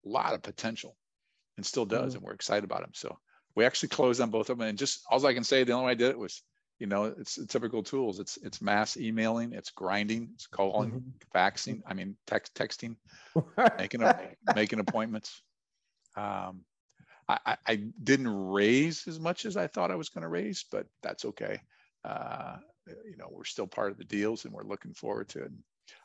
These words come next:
Speaker 1: I put
Speaker 2: Yeah.
Speaker 1: a, I put a bunch of my own money into it. I always do that whenever I'm raising. I wanna make sure that investors know I'm coming alongside of them.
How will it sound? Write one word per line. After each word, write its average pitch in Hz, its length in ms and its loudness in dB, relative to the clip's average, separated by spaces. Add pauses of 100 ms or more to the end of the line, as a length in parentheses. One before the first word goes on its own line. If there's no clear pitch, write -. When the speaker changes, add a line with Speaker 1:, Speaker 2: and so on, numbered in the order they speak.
Speaker 1:
I 98 80 2
put 131 200 2
Speaker 2:
Yeah. 95 120 0
Speaker 1:
a, - 80 -12 (520)
I 104 80 0
put 101 200 0
a 92 40 2
bunch 98 300 -2
of 101 60 -6
my 90 140 2
own 104 220 -2
money 107 240 2
into 107 240 -4
it. - 60 0
I 92 120 4
always 101 220 2
do 110 120 -6
that 101 200 2
whenever 98 300 -4
I'm 95 160 -2
raising. 104 440 -2
I 101 40 -12
wanna 98 240 -10
make 98 160 -10
sure 101 240 -2
that 95 160 -2
investors 95 480 -6
know 98 240 -6
I'm 95 180 -4
coming 98 300 -4
alongside 92 580 0
of 101 60 0
them. 117 180 -6